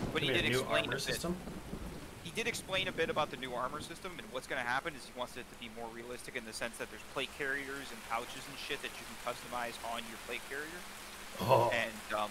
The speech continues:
Speaker 1: you actually have armor plates. So the, the armor level will depend on the plate that you have, not on the carrier.
Speaker 2: Uh, that's awesome.
Speaker 1: And it's not gonna be, like, bubbles of protection anymore. Now the plate's gonna be where you're protected.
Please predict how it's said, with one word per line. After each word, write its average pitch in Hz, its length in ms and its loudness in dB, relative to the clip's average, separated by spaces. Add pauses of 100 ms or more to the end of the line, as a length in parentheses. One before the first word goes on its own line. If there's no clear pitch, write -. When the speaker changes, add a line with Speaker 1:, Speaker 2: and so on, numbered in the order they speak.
(120)
Speaker 1:
you 120 100 0
actually 127 340 2
have 113 160 2
armor 107 320 -2
plates. - 340 -4 (340)
So 110 180 0 (600)
the, 113 360 4
the 123 80 4
armor 147 320 6
level 135 440 2
will 123 100 2 (140)
depend 123 260 6
on - 80 4
the 120 140 8
plate 120 200 8
that 123 120 4
you - 120 0
have, 127 260 4
not 110 100 4
on 104 140 2
the - 160 -4
carrier. - 260 -2 (680)
Speaker 2:
Uh, 139 320 12
that's 131 260 12
awesome. 113 360 8 (1000)
Speaker 1:
And 196 380 8
it's 151 180 0
not 170 180 6
gonna 160 160 0
be, 165 140 -4
like, 139 140 2 (160)
bubbles 127 400 0
of 135 100 -6
protection 135 380 0
anymore. 104 420 -6 (140)
Now 135 160 6
the 139 100 2 (160)
plate's 165 280 0
gonna 131 160 -2
be 123 200 -4
where 117 100 -2
you're 113 120 -8 (120)
protected. - 320 -2